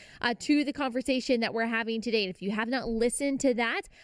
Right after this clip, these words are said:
I highly recommend that you do. It's actually the most listened to episode. It's only been out a couple weeks. The most listened to episode of Relatable, Dangers of the New Age with Doreen Virtue.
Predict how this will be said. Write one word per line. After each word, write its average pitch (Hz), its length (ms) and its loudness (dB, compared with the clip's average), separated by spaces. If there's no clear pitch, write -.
I 233 100 0
highly 262 560 -2
recommend 226 720 0
that 240 320 -4
you 226 80 0
do. 202 160 2
It's 196 100 0
actually 285 340 -2
the 269 120 0
most 247 500 2
listened 240 440 2
to 262 180 0
episode. 254 640 -2
It's - 100 -2
only 262 160 2
been 254 160 2
out 240 160 0
a - 20 -4
couple 247 300 0
weeks. 247 300 -2
The 226 60 6
most 262 280 4
listened 254 260 -2
to 254 160 4
episode 226 420 2
of 208 160 -2
Relatable, 202 600 0
Dangers 233 340 2
of 247 100 0
the 226 80 2
New 233 220 4
Age 220 180 2
with 214 260 0
Doreen 214 400 2
Virtue. 269 540 4